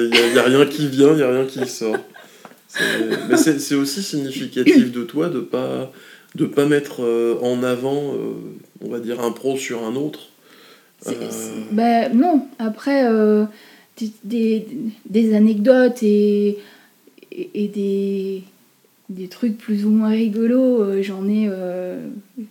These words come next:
Speaker 2: j'en ai plein ma besace. Mais, euh, ouais, non, il y a rien qui, qui va ressortir plus que l'autre parce que, bah, après, ils, ils, ils sont tous aussi, euh, traités, euh, sur le même pied d'égalité.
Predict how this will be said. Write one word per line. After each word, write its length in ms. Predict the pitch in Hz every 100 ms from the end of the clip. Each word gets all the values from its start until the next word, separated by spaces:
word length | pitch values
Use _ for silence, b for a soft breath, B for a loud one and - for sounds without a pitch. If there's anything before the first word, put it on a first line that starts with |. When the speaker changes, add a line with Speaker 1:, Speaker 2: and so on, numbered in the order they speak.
| _
Speaker 2:
j'en 260 | 196 202 190
ai 100 | 196
plein 200 | - 190
ma 140 | 196
besace. 500 | 196 214 285 330 - - B B B B _
Mais, 320 | 196 196 196
euh, 680 | 190 185 185 185 185 185 185 208 -
ouais, 260 | 262 214 269
non, 220 | 247 277
il 80 | 254
y 80 | 180
a 120 | 165
rien 360 | 165 196 247 254
qui, 640 | - 214 208 220 - 214 -
qui 200 | - 208
va 120 | 208
ressortir 560 | 208 - 202 - - 220
plus 340 | - 214 208
que 120 | -
l'autre 280 | 214 269 330 -
parce 220 | 214 -
que, 420 | - 202 196 190 196 196 b b b b b _ _ _ _ _ _ _
bah, 460 | 254 247 202 220 185
après, 320 | 185 - 254
ils, 180 | 247 208 175 196 -
ils, 80 |
ils 60 | 196
sont 560 | 196 - 208 202 196 196
tous 320 | - 247 247
aussi, 420 | 208 208 - 240 226
euh, 160 | 190 185
traités, 540 | - 202 - 233 233
euh, 360 | 196 185 185 185
sur 240 | - 202
le 100 | 196
même 220 | 196 196
pied 180 | 202 -
d'égalité. 640 | 208 208 208 208 214 320